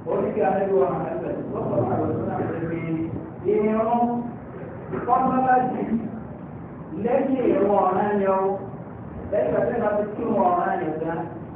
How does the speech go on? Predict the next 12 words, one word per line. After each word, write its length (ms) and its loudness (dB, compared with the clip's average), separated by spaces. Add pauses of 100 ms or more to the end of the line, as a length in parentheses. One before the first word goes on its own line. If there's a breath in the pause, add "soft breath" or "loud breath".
(100)
pé 120 -2 (160)
mo 200 0
fẹ́ 220 -2
wá 220 6
yẹn 260 0
náà 240 -2
sígà, 340 0 (480)
mo 180 -2
fẹ́ 240 -2
wojú 420 2
rẹ 200 4
ọlọ́ọ̀bá 360 2